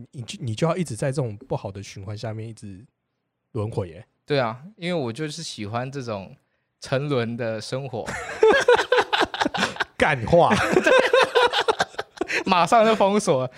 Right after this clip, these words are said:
Speaker 2: 我真的就是这样讲，我上次遇到课程的，就是来推销课程的，我就真的是这样子跟对方讲话。
Speaker 1: 他没有翻脸哦？
Speaker 2: 他没有翻脸啊，他，我觉得是快翻脸了。<laughs> 可能是在翻脸边缘的，但是我先，因为我先翻脸了。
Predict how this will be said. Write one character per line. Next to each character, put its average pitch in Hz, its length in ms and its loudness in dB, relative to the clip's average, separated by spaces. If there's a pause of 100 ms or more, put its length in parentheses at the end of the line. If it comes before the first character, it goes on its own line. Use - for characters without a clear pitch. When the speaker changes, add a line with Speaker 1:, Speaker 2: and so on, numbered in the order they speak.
(440)
Speaker 2:
我 165 120 6
真 247 140 4
的 269 100 6
就 233 120 2
是 233 120 -6
这 220 80 0
样 196 160 4
讲， 113 360 -2
我 135 100 -6
上 226 180 4
次 233 140 -6
遇 202 140 -2
到 165 460 4 (180)
课 190 240 0
程 117 240 -8
的， 104 360 -6 (280)
就 156 120 -6
是 170 100 -4
来 131 120 2
推 135 160 -8
销 139 140 -2
课 131 180 -6
程 113 120 -12
的， 101 80 -14
我 110 120 -12
就 170 100 -8
真 175 280 -2
的 143 140 0
是 139 200 -10
这 117 120 -6
样 120 120 -4
子 104 140 -12
跟 110 180 -10
对 113 120 -8
方 104 160 -10
讲 - 140 -14
话。 - 60 -16
Speaker 1:
他 214 80 2
没 233 100 4
有 139 80 4
翻 127 220 -2
脸 123 160 -6
哦？ - 80 -20 (380)
Speaker 2:
他 220 80 -12
没 214 80 -2
有 185 60 0
翻 170 200 -2
脸 110 180 -8
啊， - 300 -16
他， 214 260 2
我 170 140 2
觉 214 140 2
得 262 60 4
是 185 100 -2
快 - 220 4
翻 190 260 4
脸 165 160 4
了。 247 200 4 (880)
<laughs> - 1000 -10
可 180 120 2
能 175 120 6
是 220 160 -2
在 247 140 6
翻 220 200 2
脸 170 180 0
边 147 200 0
缘 143 160 -2
的， 104 80 -6
但 180 160 0
是 202 60 -4
我 156 160 0
先， 175 280 0
因 214 160 0
为 214 80 2
我 151 80 4
先 165 220 -2
翻 151 180 0
脸 135 160 -2
了。 - 220 -16